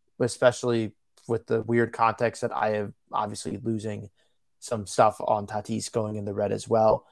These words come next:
I'm not happy that someone who is on a, was on a possible, maybe quasi in a blue moon, not a blue moon, Hall of Fame trajectory may have that jeopardized,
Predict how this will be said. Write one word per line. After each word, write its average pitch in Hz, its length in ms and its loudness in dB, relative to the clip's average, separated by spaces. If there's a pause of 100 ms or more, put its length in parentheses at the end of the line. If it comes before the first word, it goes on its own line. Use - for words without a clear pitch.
(260)
I'm 110 160 -2
not 113 180 2
happy 110 380 0
that 104 340 0
someone 113 380 -2
who 110 200 2
is 104 120 -2
on 107 140 0
a, 101 100 -6 (160)
was 127 420 12
on 117 280 2
a 113 80 2
possible, 127 600 4
maybe 117 600 0
quasi 117 760 2 (320)
in 135 160 4
a 123 60 6
blue 123 280 4
moon, 120 640 2
not 123 200 6
a 127 40 8
blue 120 240 4
moon, 117 320 0
Hall 123 300 8
of 123 40 -2
Fame 120 160 -6
trajectory 113 720 2
may 117 240 -2
have 113 260 2
that 110 160 -4
jeopardized, 110 720 -2